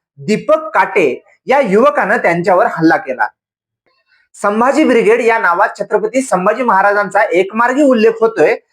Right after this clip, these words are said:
आणि हा ना-, हे नाव बदलण्यात यावं या मागणीसाठी त्यानं हा हल्ला केल्याचं सांगितलं जात आहे. या हल्ल्यामागे नेमकं कारण काय?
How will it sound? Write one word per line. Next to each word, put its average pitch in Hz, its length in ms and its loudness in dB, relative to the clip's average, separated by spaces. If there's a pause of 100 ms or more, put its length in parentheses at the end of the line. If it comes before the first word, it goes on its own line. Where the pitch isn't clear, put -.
(180)
आणि 202 200 0
हा 277 200 -2
ना-, 196 340 -2
हे 233 120 2
नाव 247 240 0
बदलण्यात 294 500 2
यावं 160 280 0 (320)
या 254 160 2
मागणीसाठी 240 800 0 (120)
त्यानं 208 220 0
हा 240 180 0
हल्ला 208 220 2
केल्याचं 180 400 -2
सांगितलं 190 460 -2
जात 160 220 0
आहे. 143 260 -2 (1300)
या 196 140 2
हल्ल्यामागे 254 600 0
नेमकं 190 360 0
कारण 254 320 -2
काय? 220 260 0